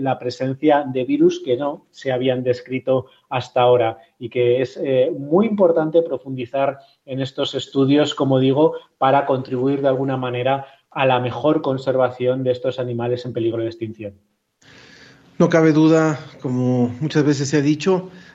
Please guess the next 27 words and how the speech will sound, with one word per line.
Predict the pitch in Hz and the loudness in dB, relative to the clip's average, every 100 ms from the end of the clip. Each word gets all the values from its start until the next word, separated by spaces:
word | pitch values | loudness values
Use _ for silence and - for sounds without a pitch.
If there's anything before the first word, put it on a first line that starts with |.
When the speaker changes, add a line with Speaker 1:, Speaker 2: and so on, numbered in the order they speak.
| _ | _
Speaker 2:
la | - 135 135 | -10 -4 0
naturaleza | 131 131 139 143 151 147 151 | 0 0 2 2 4 2 -2
es | 131 | -4
una | 147 135 | -2 0
gran | 123 135 135 135 131 | 2 2 2 0 -2
enciclopedia | 127 120 - 131 - 135 131 156 165 143 135 135 139 | -4 -6 -6 -6 2 2 4 4 4 4 2 0 -2
que | 131 | -6
sigue | 120 147 139 143 131 | -2 0 2 2 0
abierta | 117 113 135 151 143 139 165 | -2 0 4 6 4 0 0
y | |
de | 147 123 | 0 -2
la | 120 | -4
cual | 135 139 135 - - | -2 -2 -4 -10 -12
pareciera | 127 120 - 139 135 | -8 -6 -4 -4 -4
que | 131 117 104 - - _ | -2 -4 -4 -16 -20 _
solamente | - 135 131 127 | -2 0 0 0
conocemos | 123 117 113 135 131 127 | -2 -4 -4 -2 -2 0
el | 117 | 2
índice. | 135 123 110 107 107 - - - | 4 4 0 -4 -8 -10 -20 -14
Todavía | - 151 147 139 | -2 2 2 4
hay | 143 | 2
muchas | 139 143 139 135 | 2 -2 -6 -8
sorpresas | 135 110 143 131 135 | -10 -8 -6 -4 -6
y | 127 | -2
mucho | 127 135 139 - | -2 -2 -4 -4
por | 123 127 | 0 0
descubrir | 123 - 120 135 139 | 0 -2 0 2 2